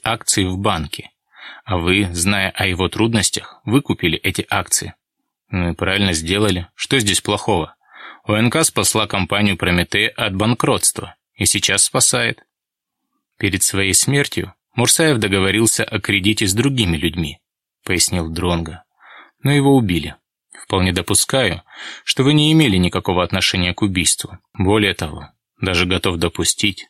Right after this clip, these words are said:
что для вас это убийство было в какой-то степени неожиданностью, так как вы строили свою игру именно на том, что Мурсаев будет жив,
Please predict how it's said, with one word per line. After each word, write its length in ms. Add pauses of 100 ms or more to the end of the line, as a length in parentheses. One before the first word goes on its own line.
что 280
для 200
вас 300
это 220
убийство 440
было 220
в 80
какой-то 380
степени 480
неожиданностью, 880 (800)
так 160
как 240
вы 160
строили 480
свою 340
игру 360
именно 340
на 160
том, 460
что 200
Мурсаев 440
будет 260
жив, 340